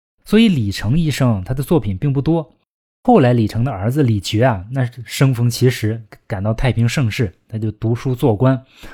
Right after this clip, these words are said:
做到了管国级别的高官。管国就在北宋啊，有昭文馆、史馆和集贤院三馆，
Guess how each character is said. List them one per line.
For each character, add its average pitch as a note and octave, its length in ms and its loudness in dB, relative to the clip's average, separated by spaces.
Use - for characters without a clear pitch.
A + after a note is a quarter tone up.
做 D#3+ 180 2
到 C3+ 120 2
了 B2 80 2
管 G2+ 440 -4
国 B2 240 2
级 C3 140 -2
别 G#2 160 -2
的 G#2 80 -2
高 A2 180 0
官。 G#2+ 220 -2
管 G#2 260 0
国 A2+ 160 0
就 F3 140 -4
在 E3+ 100 0
北 G2 260 -4
宋 F3+ 220 0
啊， F#2 160 -4
有 A2 500 0
昭 E3+ 160 4
文 E3 180 0
馆、 G#2 260 -2
史 B2 300 0
馆 G2+ 240 0
和 A2+ 100 -6
集 A#2+ 160 -2
贤 B2+ 200 0
院 B2+ 340 0
三 D#3+ 260 0
馆， G2+ 240 0